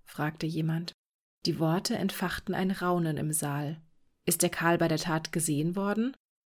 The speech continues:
„Hier in Schlangenbad bestimme ich, was Recht ist und wie es gehandhabt wird“, schnitt von Röhm dem Redner das Wort ab,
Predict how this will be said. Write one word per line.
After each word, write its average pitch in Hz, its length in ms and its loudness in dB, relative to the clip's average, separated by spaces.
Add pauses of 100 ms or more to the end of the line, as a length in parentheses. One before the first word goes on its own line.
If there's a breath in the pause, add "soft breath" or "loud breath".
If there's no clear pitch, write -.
(160)
„Hier 180 320 12
in 180 100 10
Schlangenbad 160 720 8
bestimme 165 520 6
ich, - 320 6
was - 320 2
Recht 160 320 4
ist - 240 4
und 165 160 2
wie 156 100 8
es 147 140 8
gehandhabt 160 560 2
wird“, 156 400 4 (440)
schnitt - 380 2
von 170 240 2
Röhm 185 540 4
dem 180 160 4
Redner 160 500 0
das 185 260 -2
Wort 147 280 -4
ab, - 240 -8